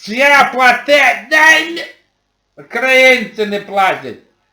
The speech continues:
Тільки троси податки платять. А американці ці троси. Бояться, бояться. Ну там дійсно,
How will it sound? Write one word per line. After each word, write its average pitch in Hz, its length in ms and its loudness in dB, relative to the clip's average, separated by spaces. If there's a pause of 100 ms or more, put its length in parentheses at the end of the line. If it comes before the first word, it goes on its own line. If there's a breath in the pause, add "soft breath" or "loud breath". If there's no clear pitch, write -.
(420)
Тільки 160 240 -4
троси 214 520 2
податки 139 540 -6
платять. - 460 -20
А 139 60 -18
американці 170 640 -8
ці 123 140 -20
троси. - 380 -20 (580 soft breath)
Бояться, 131 500 -8
бояться. 107 420 -14
Ну 120 60 -20
там 160 220 -10
дійсно, 117 540 -18